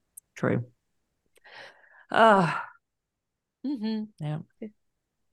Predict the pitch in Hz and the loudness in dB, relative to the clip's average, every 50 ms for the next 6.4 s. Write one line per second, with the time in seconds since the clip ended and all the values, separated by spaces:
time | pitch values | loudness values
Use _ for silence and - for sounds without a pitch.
0 | _ _ _ _ _ - - _ _ _ _ _ _ _ _ _ _ _ _ - | _ _ _ _ _ -20 -20 _ _ _ _ _ _ _ _ _ _ _ _ -6
1 | - 151 143 139 139 139 135 127 135 - - - 139 143 - - - _ _ _ | -4 -2 0 0 0 0 0 -4 -6 -10 -10 -8 -8 -8 -10 -14 -20 _ _ _
2 | _ _ _ _ - - _ _ _ _ 196 185 185 185 190 185 165 170 175 170 | _ _ _ _ -20 -20 _ _ _ _ 2 2 4 4 2 2 2 2 2 2
3 | 151 156 156 151 151 147 147 143 143 147 147 - - - 135 135 131 131 127 131 | 4 4 6 8 8 8 8 6 4 2 0 -4 -8 -6 -4 -2 -2 -2 -2 -4
4 | 127 127 127 - _ _ _ _ _ _ _ _ _ _ - - - - 147 139 | -6 -8 -10 -14 _ _ _ _ _ _ _ _ _ _ -18 -12 -4 0 2 2
5 | 139 143 143 - 143 135 131 131 127 - _ _ _ _ _ _ _ _ _ - | 2 2 0 -2 -4 -4 -2 -4 -6 -8 _ _ _ _ _ _ _ _ _ -20
6 | - - - 156 143 139 127 120 | -10 -2 0 0 2 4 4 2